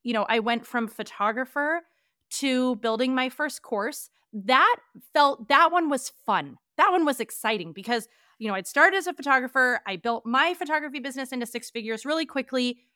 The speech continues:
Then I wanted to show women how to create their own six-figure photography business 'cause I thought,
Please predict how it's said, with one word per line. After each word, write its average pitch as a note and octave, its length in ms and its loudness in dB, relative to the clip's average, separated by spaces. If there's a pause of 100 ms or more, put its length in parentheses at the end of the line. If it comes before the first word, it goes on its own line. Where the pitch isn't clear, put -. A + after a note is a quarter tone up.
(160)
Then A#3+ 360 0
I A#3 100 -2
wanted C4+ 280 -2
to C#4+ 60 -8
show C4+ 200 -2
women A#3+ 320 0
how A#3 220 0
to G#3+ 180 -4 (380)
create A#3 340 -4
their B3 160 0
own D#4+ 220 2
six-figure C4 460 -8
photography A#3+ 420 -6
business A#3 320 -12
'cause A3 120 -10
I B3 100 0
thought, B3 200 2